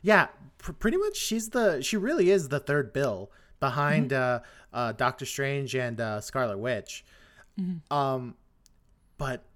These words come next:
Speaker 1: the character itself, it's literally just a walking MacGuffin. They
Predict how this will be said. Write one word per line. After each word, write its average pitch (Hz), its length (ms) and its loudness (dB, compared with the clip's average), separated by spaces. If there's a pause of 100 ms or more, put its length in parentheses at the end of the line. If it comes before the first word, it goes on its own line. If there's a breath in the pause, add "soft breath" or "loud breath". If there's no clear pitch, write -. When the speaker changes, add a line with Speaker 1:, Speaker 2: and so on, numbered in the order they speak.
(100)
Speaker 1:
the 139 140 -8
character 208 460 0
itself, 147 440 0
it's 131 200 -10
literally 151 400 0
just 135 240 -6
a 143 40 -2
walking 123 360 0
MacGuffin. 110 600 -6 (540 soft breath)
They 160 520 0